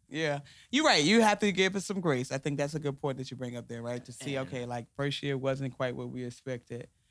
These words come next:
Speaker 1: But after we get, you know, some more time here, what does it actually
Speaker 2: Yeah.
Speaker 1: look like? Uh,
Speaker 2: You
Speaker 1: you don't wanna
Speaker 2: gotta
Speaker 1: give up.
Speaker 2: see
Speaker 1: You
Speaker 2: what
Speaker 1: can't
Speaker 2: it
Speaker 1: give up on
Speaker 2: is.
Speaker 1: it too quick, right? You're kinda locked into a situation where you gotta give it a little bit of time.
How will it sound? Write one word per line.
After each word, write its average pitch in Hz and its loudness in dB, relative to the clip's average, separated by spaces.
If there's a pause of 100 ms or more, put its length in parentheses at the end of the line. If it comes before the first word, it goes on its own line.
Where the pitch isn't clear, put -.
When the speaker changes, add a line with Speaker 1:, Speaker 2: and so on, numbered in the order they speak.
(320)
Speaker 1:
But 120 -4
after 139 -2
we 139 -2
get, 135 -6
you 127 -10
know, 123 -8
some 131 -10
more 131 -6
time 127 -8
here, 120 -8
what 127 -6
does 123 -8
it 123 -6
actually 120 -4
Speaker 2:
Yeah. 143 -2
Speaker 1:
look 127 -4
like? 110 -10
Uh, 120 0
Speaker 2:
You 120 -4
Speaker 1:
you 127 0
don't 123 2
wanna 131 2
Speaker 2:
gotta 127 -2
Speaker 1:
give 131 2
up. 127 2
Speaker 2:
see 123 -4
Speaker 1:
You 165 4
Speaker 2:
what - -2
Speaker 1:
can't - 4
Speaker 2:
it - 2
Speaker 1:
give 160 4
up 147 2
on 120 0
Speaker 2:
is. 117 -2
Speaker 1:
it 113 -6
too 123 -2
quick, 113 -4
right? 131 2
You're 127 -6
kinda 190 0
locked 160 0
into 151 0
a 120 -2
situation 120 -8
where 117 -6
you 120 -6
gotta 131 -2
give 123 -4
it 117 -8
a 117 -6
little 120 -2
bit 117 -8
of 107 -14
time. 110 -12